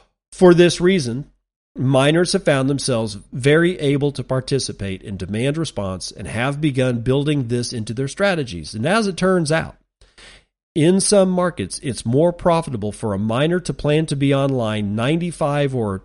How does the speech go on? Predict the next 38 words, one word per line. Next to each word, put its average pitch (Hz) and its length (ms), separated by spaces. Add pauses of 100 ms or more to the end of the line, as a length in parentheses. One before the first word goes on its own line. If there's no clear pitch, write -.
ninety 151 360
percent 104 340
of 95 60
the 95 80
time 95 420 (340)
and 123 160
to 123 100
turn 151 320
off 143 180
strategically 131 800
when 113 180
energy 120 420
is 101 120
scarce 139 680
and 107 180
expensive. - 720 (320)
In - 80
fact, - 600
grids 156 380
benefit 151 480
from 131 240
loads 139 520 (280)
that 156 120
can 165 180
do 196 200
this, - 380 (280)
since 175 400
that's 151 420
cheaper 220 440
than 127 180
paying 156 300
a 151 60
generation 135 640
source 117 400
to 127 100
come 147 320
online 135 420
quickly. 139 460